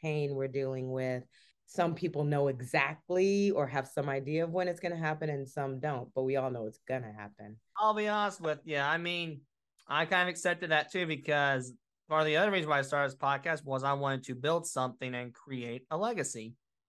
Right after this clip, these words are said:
Speaker 2: And I think I've
Speaker 1: Yeah.
Speaker 2: built it well. So, and I've thought of the death myself, like, if I get this,
Speaker 1: Yeah.
Speaker 2: yada, yada, yada. That's because when I get bored, I think a lot. And I would probably
Speaker 1: <laughs>
Speaker 2: say that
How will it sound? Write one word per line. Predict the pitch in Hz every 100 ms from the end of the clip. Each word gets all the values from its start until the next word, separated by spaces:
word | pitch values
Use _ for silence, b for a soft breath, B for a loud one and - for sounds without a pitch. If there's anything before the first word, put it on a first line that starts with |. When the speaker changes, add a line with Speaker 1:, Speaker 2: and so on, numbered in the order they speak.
| _
Speaker 2:
And | 143 147
I | 151
think | 196 214 208
I've |
Speaker 1:
Yeah. | 151
Speaker 2:
built | 180 175 175
it | 143
well. | 170 156 135
So, | 135 160 147 139 139 135 135 -
and | 175
I've | 208 202
thought | 196 175 160
of | 143 135
the |
death | 131 131 131 - 135
myself, | 123 - 135 135 135 _ -
like, | 123 120 _ -
if | 139 135
I | 131
get | 135 135
this, | 151 131 131 143 139
Speaker 1:
Yeah. | 135
Speaker 2:
yada, | 135
yada, | 131 131
yada. | 123 123 123 127 _ _ _ _ -
That's | 196
because | 196 196 175 170
when | 170
I |
get | 170 151
bored, | 156 151
I |
think | 139 139 135
a | 139
lot. | 139 139 139 _ _ _ _ -
And | 143 139 139 135 135
I | 139 156
would | 175
probably | - 170 156
Speaker 1:
<laughs> |
Speaker 2:
say | 151 165 156 151
that | 151 143 135